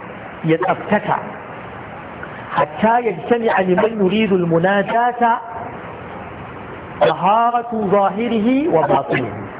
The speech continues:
Har ya zama ya haɗu da shi mai son ya gana da Allah nan tsarki kala biyu. Taharatu zahirihi wa batinihi.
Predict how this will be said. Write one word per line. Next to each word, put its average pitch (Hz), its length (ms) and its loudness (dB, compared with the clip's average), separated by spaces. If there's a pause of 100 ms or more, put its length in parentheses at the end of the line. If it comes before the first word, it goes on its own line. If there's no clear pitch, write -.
(160)
Har 233 240 2
ya 226 220 2
zama 214 240 4
ya 226 440 4
haɗu 208 300 0 (680)
da 180 80 4
shi 277 380 -2
mai 226 240 4
son 220 220 0
ya 170 100 4
gana 196 400 4
da 156 140 2
Allah 196 280 2
nan 233 280 2 (320)
tsarki 190 340 2
kala 196 380 4
biyu. 127 240 -2 (840)
Taharatu 214 760 2
zahirihi 208 640 2
wa 196 120 6
batinihi. 151 560 2